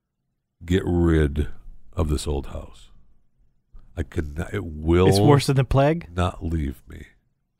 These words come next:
Speaker 1: No, I
Speaker 2: Mm.
Speaker 1: wish I had the plague.
Speaker 2: I was gonna say, you have, like, most of the plagues in the
Speaker 1: I
Speaker 2: world.
Speaker 1: wish I had the plague.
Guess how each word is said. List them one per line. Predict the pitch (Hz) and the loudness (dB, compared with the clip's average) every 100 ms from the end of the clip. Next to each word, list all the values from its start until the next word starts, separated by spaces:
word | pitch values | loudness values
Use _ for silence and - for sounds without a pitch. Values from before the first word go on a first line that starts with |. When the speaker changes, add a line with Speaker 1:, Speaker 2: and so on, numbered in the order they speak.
| - | 0
Speaker 1:
No, | 107 | 4
I | |
Speaker 2:
Mm. | 107 | 4
Speaker 1:
wish | 117 | 4
I | 110 | 4
had | 110 95 | 4 2
the | |
plague. | 85 80 71 | 0 0 2
Speaker 2:
I | 147 | 4
was | 175 175 | 4 6
gonna | 175 | 4
say, | 175 185 | 4 4
you | 170 | 6
have, | 196 196 | 4 6
like, | 170 143 | 4 4
most | 156 - | 2 4
of | 156 | 0
the | |
plagues | 131 - 160 147 | 2 2 2 2
in | 143 | 2
the | 127 | 2
Speaker 1:
I | 123 | 2
Speaker 2:
world. | 170 139 107 | 4 4 4
Speaker 1:
wish | 101 - - - | 2 -2 -10 -2
I | 95 | -2
had | 78 87 78 71 - _ | 2 2 0 -4 -14 _
the | - | -12
plague. | 69 71 65 | -8 -10 -10